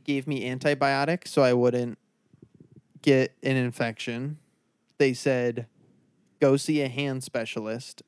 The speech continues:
'Cause at the end of the E R, after all this, and I waited, and I got into a room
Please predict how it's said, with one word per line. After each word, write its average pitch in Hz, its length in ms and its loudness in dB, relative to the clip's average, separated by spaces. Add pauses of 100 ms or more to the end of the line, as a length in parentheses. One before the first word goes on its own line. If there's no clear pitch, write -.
'Cause 170 260 4 (460)
at 170 140 6
the 180 140 4
end 220 120 2
of 190 60 -2
the 170 200 0
E 156 140 6
R, 139 440 2
after 135 460 2
all 131 140 2
this, 139 540 -4
and 131 140 -4
I 123 80 2
waited, 127 580 2
and 127 120 -4
I 117 60 -2
got 120 200 -2
into 123 200 0
a 120 60 4
room 127 560 2